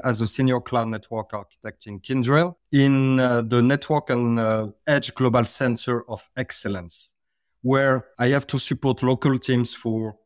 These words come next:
network assessment to Fortune five hundred companies, for instance, as well as architecture and deployment around the three main C S Ps, A W S, Google Cloud, and Azure,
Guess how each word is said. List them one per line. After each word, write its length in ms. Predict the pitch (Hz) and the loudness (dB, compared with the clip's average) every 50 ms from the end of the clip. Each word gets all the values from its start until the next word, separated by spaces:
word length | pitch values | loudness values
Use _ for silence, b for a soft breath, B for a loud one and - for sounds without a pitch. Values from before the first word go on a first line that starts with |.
| _ _ | _ _
network 460 | - 110 113 107 - 123 113 - - | -2 -2 -2 0 2 0 0 0 0
assessment 680 | 117 104 - - 135 139 135 - - 139 131 131 131 117 | -2 -2 0 2 2 2 2 0 0 2 2 2 2 0
to 80 | - 113 | -4 -8
Fortune 480 | - - - 120 117 - - 120 113 113 | -10 -6 -4 -4 -4 -4 -6 -10 -10 -6
five 300 | - 123 117 113 107 113 | 0 0 2 2 2 0
hundred 380 | 113 107 104 117 113 113 - - | -2 -2 -2 -4 -6 -6 -4 -2
companies, 500 | 131 120 117 117 131 123 127 131 127 - | -2 -2 0 0 -2 -2 -2 -2 -4 -6
for 160 | - - 131 | -8 -6 -4
instance, 480 | 127 131 120 - - 131 123 120 - - | -2 -2 -2 -2 -2 -2 -2 0 0 0
as 160 | 117 107 113 | -2 -2 0
well 240 | 117 120 123 120 117 | 0 0 2 2 2
as 220 | 110 107 - - _ _ _ _ _ _ _ _ - | 2 0 -2 -10 _ _ _ _ _ _ _ _ -6
architecture 760 | - 107 - - - 90 - - 123 - - - 135 131 123 123 | -6 -6 -6 -6 -10 -8 -6 -6 -8 -6 -6 -2 0 2 2 2
and 320 | 120 - 117 107 101 101 | 0 -2 -4 -4 -4 -2
deployment 800 | 113 120 113 - 127 117 120 120 117 110 110 110 107 107 - - - | -4 -6 -4 -2 0 2 2 2 2 0 0 -2 -4 -8 -14 -14 -6
around 360 | 123 113 113 113 117 123 113 | -2 0 2 2 2 2 0
the 60 | 107 104 | -2 -4
three 320 | - - - 165 151 143 | -8 -4 0 2 4 4
main 380 | 131 123 123 123 127 131 127 113 | 6 6 6 6 4 4 2 2
C 280 | - - - 123 110 | 0 -2 0 2 2
S 160 | 101 95 - | 2 2 -2
Ps, 360 | - - 104 98 92 - - _ _ _ _ _ _ _ _ - | -8 -10 -12 -12 -12 -14 -18 _ _ _ _ _ _ _ _ -4
A 120 | 107 107 117 | 0 0 2
W 480 | 117 123 120 127 123 127 127 127 131 | 2 4 4 4 4 6 6 4 4
S, 320 | 131 135 - - - - - _ | 4 2 0 -4 -8 -10 -12 _
Google 260 | 120 123 123 135 127 123 | -6 -4 -2 -2 -2 -2
Cloud, 460 | - - 123 117 113 117 120 - - - | -2 0 2 2 2 2 0 -4 -10 -8
and 100 | 110 101 | -4 -2
Azure, 460 | 107 110 120 117 113 131 139 160 170 | 0 2 2 0 0 -2 -4 -4 -6